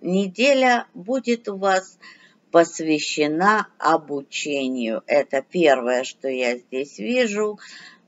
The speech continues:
Новая информация будет приходить, которую надо будет уже перерабатывать, в которой надо будет работать. Ближайшую неделю будет прекрасно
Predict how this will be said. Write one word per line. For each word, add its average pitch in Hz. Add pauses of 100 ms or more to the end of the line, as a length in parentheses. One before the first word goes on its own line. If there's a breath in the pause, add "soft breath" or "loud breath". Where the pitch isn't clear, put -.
(680)
Новая 156
информация 214
будет 220
приходить, 202
которую 214
надо 156
будет 151
уже 147
перерабатывать, 160
в -
которой 165
надо 151
будет 143
работать. 143 (720 loud breath)
Ближайшую 185
неделю 160
будет 143
прекрасно 156